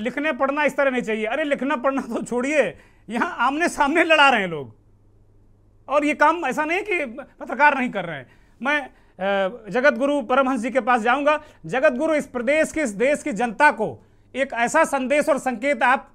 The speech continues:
आपके, आज आपकी वाणी से, के न्यूज़ के इस मंच से जाना चाहिए कि लोग सब एक रहें, विघटनकारी ताकतें दूर रहें।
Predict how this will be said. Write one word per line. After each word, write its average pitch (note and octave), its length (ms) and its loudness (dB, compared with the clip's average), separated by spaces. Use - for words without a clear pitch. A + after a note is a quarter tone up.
आपके, C4 280 -2
आज A#3+ 380 0
आपकी B3 320 -2
वाणी A#3+ 320 0
से, F3+ 300 -8
के B3+ 120 0
न्यूज़ C#4 220 -4
के D4 80 -2
इस B3+ 140 -4
मंच A#3+ 200 -4
से D4 120 -4
जाना A#3 240 0
चाहिए B3 500 0
कि B3 80 -4
लोग C#4 440 0
सब C4+ 280 -4
एक C#4 240 2
रहें, D4+ 340 4
विघटनकारी C4 680 2
ताकतें A#3+ 500 -2
दूर A#3+ 200 0
रहें। F3+ 200 -6